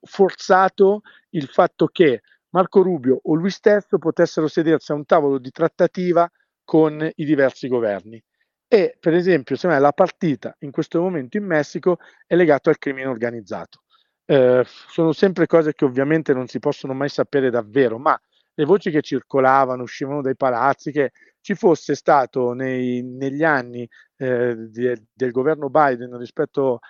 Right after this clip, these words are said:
a quello di Andrés Manuel López Obrador, una diversa postura su una gestione. Qua in Messico e storicamente nei paesi de-, del Latino America, ma non solo,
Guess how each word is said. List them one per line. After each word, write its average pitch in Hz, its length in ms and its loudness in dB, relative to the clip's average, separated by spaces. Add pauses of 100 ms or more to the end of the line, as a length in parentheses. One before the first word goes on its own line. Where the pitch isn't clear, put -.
(160)
a - 100 -16
quello 156 240 0
di 123 100 -8
Andrés 135 240 -6
Manuel 143 280 -10
López 147 320 -6
Obrador, 180 440 2 (340)
una 165 160 -6
diversa 175 420 0
postura 147 680 -2 (380)
su 175 500 2 (180)
una 143 260 -2
gestione. 123 480 -4
Qua 196 160 4
in 175 80 -4
Messico 143 640 -2 (200)
e 135 140 -4
storicamente 139 680 -2
nei 120 140 -10
paesi 127 260 -4
de-, 120 220 0 (280)
del 120 360 -2
Latino 131 260 0
America, 131 400 -2
ma 127 100 -6
non 165 160 -6
solo, 139 440 2